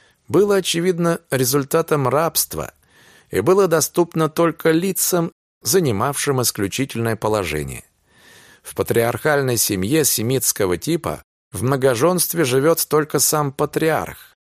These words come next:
и самое большее – несколько его сыновей, остальные должны довольствоваться одной женой. Так обстоит дело ещё в настоящее время на всём Востоке. Многоженство —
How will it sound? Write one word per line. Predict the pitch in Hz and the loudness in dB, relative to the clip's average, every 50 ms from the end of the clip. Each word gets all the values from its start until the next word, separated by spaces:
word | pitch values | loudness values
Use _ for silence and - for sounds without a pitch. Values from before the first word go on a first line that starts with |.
| _ _ - | _ _ -6
и | - | -2
самое | 80 - 131 143 147 147 143 135 127 | 0 2 2 2 2 2 2 2 2
большее – | 117 123 147 175 175 - - - 160 160 151 135 | 2 2 2 2 2 0 -2 0 2 2 2 2
несколько | 127 139 156 147 - - 151 139 - - 147 | 0 0 0 0 0 -2 -4 -4 -2 0 0
его | 139 139 143 147 135 | 2 2 2 2 2
сыновей, | - - 135 139 147 151 156 160 135 92 76 - - _ _ _ _ _ _ _ | 2 0 0 0 -2 0 0 0 2 0 0 -2 -8 _ _ _ _ _ _ _
остальные | - 95 - - - 104 104 131 175 190 190 170 113 - _ _ _ _ _ - | -6 -4 -4 -2 -2 0 0 0 2 2 2 0 0 -4 _ _ _ _ _ -2
должны | - 113 123 127 165 202 202 | 0 0 0 0 2 0 2
довольствоваться | 156 139 123 123 160 175 160 - - - 151 147 151 151 - - 156 139 123 | 2 2 2 4 4 2 2 0 -2 -2 -2 0 0 0 0 2 2 2 2
одной | 110 113 127 143 147 123 | 2 0 0 0 0 0
женой. | 110 120 123 104 85 78 73 69 - _ _ _ _ _ _ _ _ _ _ _ | 0 0 0 0 0 -2 -4 -6 -8 _ _ _ _ _ _ _ _ _ _ _
Так | - 127 127 - | -4 -4 -2 0
обстоит | 156 - - - 123 120 131 135 120 104 | -2 -2 0 2 2 4 4 4 2 2
дело | 110 147 160 151 151 147 135 - _ _ - - _ _ _ | 2 2 4 4 2 0 -2 -6 _ _ -20 -20 _ _ _
ещё | - 107 110 - - 160 143 | -4 -2 0 2 2 2 2
в | 135 | 2
настоящее | 135 127 - - 131 135 147 135 - - - 131 110 | 0 0 0 2 2 2 2 0 0 -2 -2 -2 0
время | 120 147 156 151 147 143 139 - - _ _ _ | 2 2 2 2 2 0 -2 -2 -6 _ _ _
на | 117 120 120 | -4 -2 0
всём | - - - 147 135 127 | 0 2 2 2 0 0
Востоке. | 117 135 127 - - - 87 69 - - - - - _ _ _ _ _ _ _ _ _ _ _ | 0 -2 -2 -2 -2 -4 -4 -6 -6 -8 -14 -16 -18 _ _ _ _ _ _ _ _ _ _ _
Многоженство — | - 92 98 92 104 98 92 131 170 180 160 - - - 80 78 73 - | -6 -4 -2 0 0 0 2 2 2 2 2 0 -2 -2 -4 -6 -6 -8